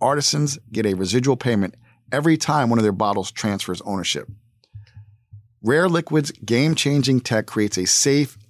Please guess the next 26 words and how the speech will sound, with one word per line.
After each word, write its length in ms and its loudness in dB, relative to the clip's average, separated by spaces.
and 180 0
frictionless 640 0
experience 520 0
for 180 -4
next-gen 480 -2
collectors 520 -2
while 200 -2
fairly 480 2
rewarding 540 2
iconic 580 -4
artisans 440 -2
for 140 -6
their 120 -2
craft. 500 -8
Rare 180 2
Liquid 220 2
membership 380 2
is 220 4
by 280 0
invite 380 0
only, 380 0
but 100 0
luckily 400 2
I 120 -2
can 120 -2
help. 300 0